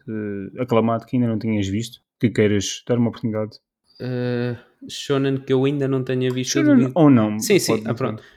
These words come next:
Speaker 2: Eh, sem
Speaker 1: Normalmente
Speaker 2: ser
Speaker 1: shonen
Speaker 2: aquele
Speaker 1: tu já, a não ser que
Speaker 2: Sim,
Speaker 1: se
Speaker 2: é,
Speaker 1: seja
Speaker 2: é
Speaker 1: um shonen mais antigo, mais clássico.
Speaker 2: Sim, ainda assim agora tenho andado a ver, ainda recentemente vi Slam Dunk, eh,
Speaker 1: Hum, boa.
Speaker 2: e é fixe,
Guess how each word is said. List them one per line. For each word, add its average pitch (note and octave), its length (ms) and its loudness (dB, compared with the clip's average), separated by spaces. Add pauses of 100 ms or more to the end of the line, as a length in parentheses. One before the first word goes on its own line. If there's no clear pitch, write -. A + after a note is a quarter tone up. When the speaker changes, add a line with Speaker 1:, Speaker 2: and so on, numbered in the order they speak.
(220)
Speaker 2:
Eh, A#2+ 220 0
sem A2+ 120 -2
Speaker 1:
Normalmente C#3 120 12
Speaker 2:
ser C#3 80 4
Speaker 1:
shonen D3+ 220 8
Speaker 2:
aquele C#3+ 40 4
Speaker 1:
tu B2+ 100 8
já, A2+ 280 8
a - 300 -4
não C3+ 100 8
ser C3+ 120 4
que A#2+ 80 2
Speaker 2:
Sim, C3 80 -4
Speaker 1:
se C3 100 4
Speaker 2:
é, B2+ 120 8
Speaker 1:
seja C3 240 4
Speaker 2:
é - 40 6
Speaker 1:
um - 20 4
shonen C3 300 4
mais A#2+ 340 4
antigo, B2 400 4
mais A#2 160 0
clássico. C3+ 460 -2 (400)
Speaker 2:
Sim, B2+ 640 -6
ainda D3+ 200 0
assim D3+ 240 -2
agora D3 220 0
tenho D#3 260 -4
andado D3+ 280 -2
a D3 40 0
ver, C#3+ 200 -6
ainda B2+ 280 0
recentemente B2+ 600 -4
vi B2+ 160 -2
Slam A#2+ 380 0
Dunk, B2 380 -4 (220)
eh, - 500 -8
Speaker 1:
Hum, D#3 160 0
boa. A#2 300 0 (1160)
Speaker 2:
e A2+ 160 -4
é A2+ 160 -6
fixe, - 460 -8